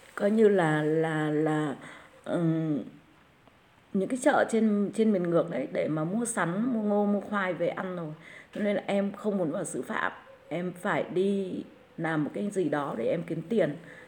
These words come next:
Nên vậy là chị nghĩ là chị sẽ vào trường đại học tài chính để chị học cách quản lý đồng tiền và làm như nào để chị kiếm tiền.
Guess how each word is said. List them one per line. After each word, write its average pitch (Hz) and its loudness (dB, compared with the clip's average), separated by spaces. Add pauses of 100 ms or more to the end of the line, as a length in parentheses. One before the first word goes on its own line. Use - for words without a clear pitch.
Nên 180 -4
vậy 165 4
là 170 -2 (240)
chị - -4
nghĩ - -2
là 170 -4 (440)
chị - -8
sẽ - -6
vào 175 -4 (640)
trường 156 -2
đại - -2
học 139 -8
tài 156 -6
chính 165 -2 (840)
để 160 -6
chị - -8
học - -6 (560)
cách 262 0
quản 160 6
lý 185 2 (400)
đồng 170 4
tiền 170 6 (1400)
và 175 2
làm 180 4
như 185 -2
nào 185 0
để 120 -2
chị - -12
kiếm 175 -2
tiền. 180 2